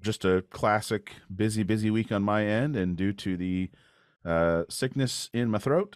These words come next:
uh, I've got my second cup of tea in the last twenty-eight minutes. Uh, started with some oolong to get a little caffeine. Now I've got a delicious, uh,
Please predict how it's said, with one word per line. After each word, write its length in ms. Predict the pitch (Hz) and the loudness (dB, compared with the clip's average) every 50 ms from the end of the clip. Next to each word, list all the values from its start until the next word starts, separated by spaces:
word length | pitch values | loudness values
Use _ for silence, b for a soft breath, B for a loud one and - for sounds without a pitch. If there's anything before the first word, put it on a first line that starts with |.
| - _ - | -12 _ -2
uh, 280 | 92 90 87 87 87 - | 0 2 2 2 0 0
I've 140 | 87 85 85 | -2 -2 0
got 260 | 95 92 90 87 - _ _ _ _ _ _ _ - | 2 2 2 0 -2 _ _ _ _ _ _ _ -8
my 260 | 90 92 87 82 82 | -4 -2 -2 -2 -2
second 460 | 80 - - 147 165 185 - 95 85 - | -4 -2 -2 -2 0 0 0 -2 -2 0
cup 220 | - 90 85 - | 0 -2 0 0
of 280 | 85 85 85 - - - | 0 -2 -2 -4 -10 -10
tea 300 | - - 95 92 90 87 | -4 -2 0 2 2 0
in 80 | 85 | 0
the 60 | 82 82 | -2 -2
last 420 | 82 82 85 85 85 - - - - _ _ _ _ _ _ _ _ _ _ _ _ | -2 -2 -2 -2 -4 -8 -14 -20 -20 _ _ _ _ _ _ _ _ _ _ _ _
twenty-eight 640 | - - 101 92 92 90 87 87 - 82 90 87 - | -6 -2 2 2 4 4 4 2 2 2 0 0 0
minutes. 320 | - 87 92 120 - - - b b b b b b b b b b b b | 0 0 0 0 -2 -4 -12 b b b b b b b b b b b b
Uh, 460 | - 80 80 78 76 76 76 73 73 73 78 67 | -2 0 0 0 0 0 0 -2 -4 -6 -8 -10
started 320 | 67 - - 98 98 104 101 | -10 -2 0 2 4 4 4
with 100 | 98 95 | 4 2
some 160 | - 90 85 | 0 0 2
oolong 340 | 101 104 104 101 98 101 98 | 2 4 4 4 4 4 4
to 60 | 98 | 2
get 100 | 92 95 | 2 2
a 20 | 95 | 2
little 140 | 98 95 92 | 2 2 0
caffeine. 480 | - - 107 95 95 - 104 107 110 101 | 0 -2 -2 -2 -2 -2 -2 0 0 0
Now 100 | 95 92 | 0 0
I've 100 | 95 90 | 0 0
got 120 | - 92 | 0 0
a 100 | 92 90 87 | 0 0 0
delicious, 760 | 80 - 85 98 104 - - 104 95 - - - - - - | -4 -6 -6 -4 -4 -2 -2 -4 -4 -4 -6 -10 -12 -10 -6
uh, 200 | - 104 104 98 | -2 0 0 0